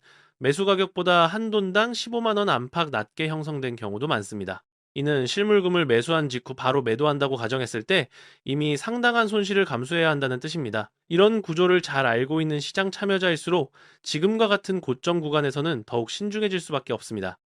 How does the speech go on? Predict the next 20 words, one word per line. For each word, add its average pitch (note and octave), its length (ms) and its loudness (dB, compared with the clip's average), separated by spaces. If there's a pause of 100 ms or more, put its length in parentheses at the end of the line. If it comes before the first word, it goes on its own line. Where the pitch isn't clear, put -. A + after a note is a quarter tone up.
(140)
결국 E3+ 360 4
지금의 F3 380 0
금시장은 D3+ 680 0
관심은 D3+ 580 -2
많지만 C3+ 640 -2
실제 G3 380 -2
행동은 E3+ 460 -2 (280)
제한적인 E3+ 680 0
상태에 D3+ 480 -2
놓여 B2 240 0
있다고 A2+ 360 -4
볼 G#2+ 120 -6
수 G#2 140 -12
있습니다. G2 480 -10 (200)
문의는 F3 420 4
늘어나고 C3 640 0 (340)
가격을 F3+ 500 0
확인하는 A3+ 440 -2
사람도 F#3 340 0
많아졌지만 B2 840 -2